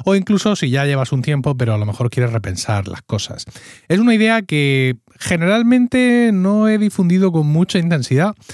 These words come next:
sino todo lo contrario, así que me voy a exponer hoy a esa idea y a mis propias contradicciones al respecto. La idea sería, mm, empezar con lo esencial,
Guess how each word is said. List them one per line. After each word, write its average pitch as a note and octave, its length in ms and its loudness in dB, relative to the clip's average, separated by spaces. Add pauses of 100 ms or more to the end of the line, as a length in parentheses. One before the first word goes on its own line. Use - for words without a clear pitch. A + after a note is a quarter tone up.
(140)
sino D3 200 0
todo E3+ 200 2
lo E3+ 100 2
contrario, C#3 400 0
así D#3 160 0
que E3 140 0
me D3 80 0
voy D3+ 160 2
a E3+ 60 0
exponer D3 340 -2
hoy A#2+ 200 -2 (280)
a C3+ 160 0
esa D#3+ 200 -2
idea C#3 360 0 (160)
y D3+ 80 0
a C#3 40 2
mis B2+ 140 0
propias C#3 260 -2
contradicciones B2 840 -2
al G2+ 160 -4
respecto. - 540 -10 (320)
La F#3 160 2
idea A3+ 320 2
sería, F#3 480 -2 (180)
mm, A2 460 -4 (260)
empezar D3+ 520 -4
con D3 160 0
lo B2+ 60 0
esencial, F2+ 600 -8